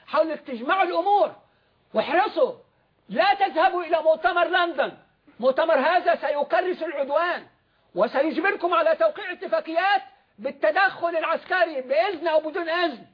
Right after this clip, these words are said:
دي الدبلوماسية القضية، احنا بندي نصيحة. والسودان عاوزين يمزقوه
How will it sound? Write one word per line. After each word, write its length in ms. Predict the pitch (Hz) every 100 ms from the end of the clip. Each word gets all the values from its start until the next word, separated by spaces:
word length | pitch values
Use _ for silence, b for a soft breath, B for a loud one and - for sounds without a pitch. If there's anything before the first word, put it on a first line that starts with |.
| _ _ _ -
دي 140 | 233
الدبلوماسية 880 | 285 269 254 202 262 269 269 269 330
القضية، 380 | 294 277 262 320
احنا 160 | 226
بندي 300 | 208 320 349
نصيحة. 500 | 262 240 294 277 156 - b b b
والسودان 720 | 247 269 311 302 359 381 311 220
عاوزين 300 | 254 381 359
يمزقوه 760 | 330 311 311 349 403 359 -